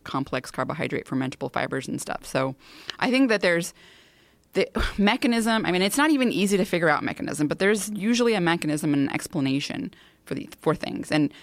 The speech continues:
you know, sometimes you have a hypothesis and sometimes it's right and sometimes it's not. You know, but it doesn't mean what you're experiencing isn't real. It just means that you don't, you didn't understand why you were experiencing it. You thought you did, but you didn't.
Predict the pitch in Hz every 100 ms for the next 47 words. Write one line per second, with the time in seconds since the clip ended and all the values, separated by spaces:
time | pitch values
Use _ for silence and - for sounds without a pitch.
0 | - - 160 156 196 226 202 190 196 175
1 | 190 - 151 160 175 185 180 160 151 151
2 | 143 143 - 147 147 143 139 143 139 -
3 | - - - - - - - _ - 151
4 | 185 202 202 196 208 202 165 160 156 -
5 | 160 165 160 143 139 - 139 135 131 147
6 | - 135 139 120 151 143 139 - 170 170
7 | 165 151 151 147 143 139 131 135 - -
8 | - - - - - 151 156 - 190 202
9 | 220 196 - 147 - - -